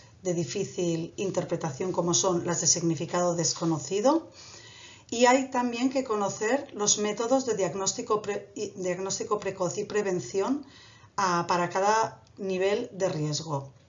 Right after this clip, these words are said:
Por otro lado, el aspecto educativo. Es importante explicar de manera,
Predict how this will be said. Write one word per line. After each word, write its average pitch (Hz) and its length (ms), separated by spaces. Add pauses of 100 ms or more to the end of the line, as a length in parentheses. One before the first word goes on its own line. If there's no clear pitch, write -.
(760)
Por 208 160
otro 214 220
lado, 233 380 (600)
el 180 220
aspecto - 680
educativo. 214 920 (420)
Es 220 160
importante 208 460
explicar 185 600
de 180 80
manera, 180 640